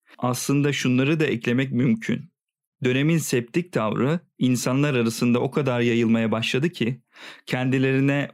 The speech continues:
ortaya atmış oldukları düşünceleri çürütmek üzere yanıt verilmesi gerekiyordu.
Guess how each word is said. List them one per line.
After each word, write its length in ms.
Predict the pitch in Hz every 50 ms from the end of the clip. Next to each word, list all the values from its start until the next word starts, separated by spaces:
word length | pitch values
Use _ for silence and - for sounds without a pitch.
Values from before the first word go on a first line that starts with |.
| -
ortaya 500 | - 127 120 117 113 - - 156 160 147
atmış 300 | 143 131 147 147 139 -
oldukları 600 | - 131 131 123 127 127 - - 127 123 131 127
düşünceleri 640 | 120 120 - 131 123 120 120 120 123 123 123 120 -
çürütmek 520 | - - 120 127 127 131 - 151 156 135
üzere 280 | 123 113 113 113 113 113
yanıt 340 | 110 113 123 151 156 - 120
verilmesi 560 | 117 117 120 117 113 113 113 113 - 120 113
gerekiyordu. 800 | 110 104 104 107 107 - - 113 104 110 - - 113 110 127 -